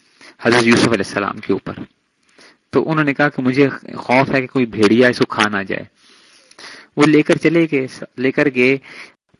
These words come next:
منصوبہ یہ بنا لیا کہ بھئی ایسا کریں گے، اس کو کسی کنویں میں ڈال دیتے ہیں۔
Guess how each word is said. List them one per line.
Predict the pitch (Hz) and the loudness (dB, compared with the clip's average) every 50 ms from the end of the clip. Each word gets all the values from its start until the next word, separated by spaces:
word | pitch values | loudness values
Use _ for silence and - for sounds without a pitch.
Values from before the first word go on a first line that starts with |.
| _ _ _ | _ _ _
منصوبہ | 127 131 123 - - 156 151 156 160 | -6 -4 -4 0 2 2 2 4 2
یہ | 156 147 143 147 | 2 2 0 0
بنا | 131 127 120 113 117 117 | 0 0 0 0 0 0
لیا | 120 123 127 127 127 127 127 | -2 -4 -4 -4 -4 -4 -4
کہ | - - 135 123 | -4 -4 -4 -2
بھئی | 127 131 135 - - - - | -2 -4 -4 -6 -10 -8 -8
ایسا | 123 120 - - 135 | -8 -4 -4 -4 -4
کریں | - - 113 107 110 113 117 123 | -2 -2 -4 -2 -2 -4 -4 -6
گے، | 127 117 - | -6 -6 -6
اس | - - - | -8 -4 -2
کو | - 127 | -2 -2
کسی | - 120 - - 127 | -2 -2 -4 -4 -4
کنویں | - - 123 123 131 139 | -2 0 2 2 2 2
میں | 143 139 | 0 0
ڈال | 123 113 113 123 131 | 2 2 0 0 0
دیتے | 135 143 139 - - 131 | 0 -2 -2 -2 -6 -6
ہیں۔ | 120 117 120 | -6 -8 -8